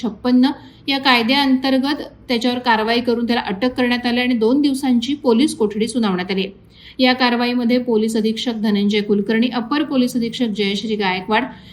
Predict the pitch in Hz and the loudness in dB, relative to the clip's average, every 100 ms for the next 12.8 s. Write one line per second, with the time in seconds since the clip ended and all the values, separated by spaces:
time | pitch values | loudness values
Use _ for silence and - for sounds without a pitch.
0 | - 262 262 262 320 320 285 254 269 302 | -2 4 6 6 6 4 4 4 0 -2
1 | 311 302 302 294 277 302 311 233 233 226 | -2 -4 -2 -2 -2 -4 -4 -4 -4 -2
2 | 233 247 254 226 240 233 233 220 208 214 | 0 0 -2 -2 -2 -2 -2 0 0 0
3 | 214 208 233 220 196 226 277 269 254 254 | -2 -2 -4 -4 -2 0 0 2 2 0
4 | - - - 262 262 302 311 302 311 311 | -4 -20 -2 4 4 4 2 0 0 -2
5 | 294 294 294 277 269 262 262 262 277 254 | -4 -2 -4 -2 -2 0 0 0 -2 -2
6 | 233 214 214 214 202 196 220 - 208 190 | 0 0 0 -2 -2 0 0 0 0 0
7 | 202 190 202 208 226 226 226 277 - - | -2 -2 -4 -4 -4 0 0 -2 -6 -20
8 | - 277 269 285 311 320 294 320 330 311 | -8 -2 0 0 0 0 2 2 2 0
9 | 269 277 285 294 262 262 247 220 226 202 | 2 2 0 0 0 2 2 0 0 2
10 | 208 254 - - - - - - - - | 2 0 -4 -16 -20 -20 -20 -20 -20 -6
11 | 277 269 302 320 302 294 285 294 269 226 | 2 6 6 4 2 2 2 2 2 2
12 | 240 240 226 220 220 233 302 | 2 4 4 4 4 2 0